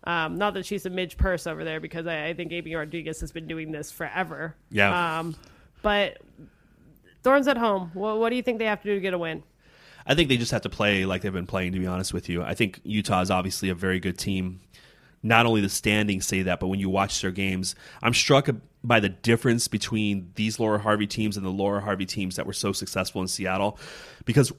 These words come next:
Speaker 2: when you watch those teams in Seattle, there was this almost swashbuckling element to them that kinda said, "We have Kim Little, we have Jessica Fishlock, and we have Keelan Winters, and you don't. And we're just going to play you." Now,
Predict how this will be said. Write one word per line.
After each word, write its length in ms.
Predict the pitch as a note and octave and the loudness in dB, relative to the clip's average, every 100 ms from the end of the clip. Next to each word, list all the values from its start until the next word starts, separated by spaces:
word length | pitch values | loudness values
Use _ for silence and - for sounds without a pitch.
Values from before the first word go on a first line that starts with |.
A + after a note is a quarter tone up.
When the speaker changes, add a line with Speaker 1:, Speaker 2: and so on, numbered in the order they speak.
| B2 | -2
Speaker 2:
when 160 | A2+ A#2 | 2 4
you 140 | D#3 | 4
watch 400 | D#3 D#3 D#3 - | 4 4 2 0
those 340 | A#2 B2+ C3+ | 4 4 4
teams 280 | - C3 A2 | 2 2 2
in 60 | G#2+ | 0
Seattle, 580 | - G#2+ G#2+ F#2+ E2 G2 | 2 4 4 4 0 -6
there 160 | - A2+ | 0 2
was 160 | A2+ - | 4 2
this 320 | G#2+ - - _ | 0 0 -4 _
almost 340 | A#2+ A#2+ A2+ - - | -2 0 0 0 0
swashbuckling 880 | - B2 A#2+ C#3+ - B2 A#2 A#2+ G#2 | 2 4 4 2 0 0 2 0 0
element 320 | G#2+ B2 F#2+ | 0 0 -2
to 100 | - | -4
them 300 | F#2+ F#2 F#2 | -4 -4 -4
that 180 | G2 F#2 | -2 -2
kinda 240 | - A2 | 0 -2
said, 320 | G#2+ G#2+ F#2+ F#2 - - - - | 0 0 -2 -4 -14 -20 -20 -10
"We 160 | G#2+ B2 | 2 6
have 320 | B2 - - - _ - | 6 4 -6 -16 _ 0
Kim 220 | F3 F3 | 2 6
Little, 360 | C#3+ C3+ C3 A#2 | 6 6 4 4
we 100 | A2 | 4
have 80 | G2 | 4
Jessica 320 | B2 B2 B2+ | 4 4 4
Fishlock, 440 | - A#2+ A#2 G#2+ | 4 4 6 4
and 100 | G2 | 4
we 40 | G#2+ | 0
have 120 | G2+ | 0
Keelan 280 | - B2 G#2+ | 0 2 2
Winters, 340 | G#2 G#2 F#2+ | 2 0 -4
and 120 | F#2 | -4
you 140 | G2 G2+ | -2 -2
don't. 440 | F#2+ G2 C2+ - - - _ _ | 0 0 -2 -8 -14 -20 _ _
And 140 | F#2+ | 0
we're 140 | G2+ G#2+ | 2 2
just 220 | G#2 - | 2 -2
going 240 | G#2 G2+ G2+ | 0 0 -2
to 160 | G2+ - | -6 -8
play 220 | - G2 | -6 -4
you." 300 | D#2+ B1 G1+ - - - - - | -4 -6 -10 -12 -20 -20 -20 -12
Now, 640 | G2+ A#2+ F#3 D#3+ C3 A#2+ A2+ | 2 4 6 6 4 2 -4